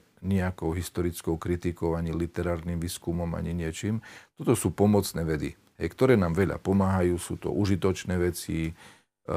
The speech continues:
veľa vecí si tým potvrdíme, a veľa vecí si možno nejakým spôsobom vysvetlíme,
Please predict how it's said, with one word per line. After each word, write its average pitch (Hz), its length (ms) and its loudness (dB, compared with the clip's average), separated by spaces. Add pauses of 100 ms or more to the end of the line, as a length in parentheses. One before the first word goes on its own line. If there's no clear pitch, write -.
(380)
veľa 87 320 0
vecí 87 240 -2
si 82 160 -8
tým 78 240 -4
potvrdíme, 90 1200 -2 (160)
a 87 160 -8
veľa 80 400 -4
vecí - 160 -10
si - 240 -10
možno 80 320 -8
nejakým 80 400 -8
spôsobom - 400 -12
vysvetlíme, 90 720 0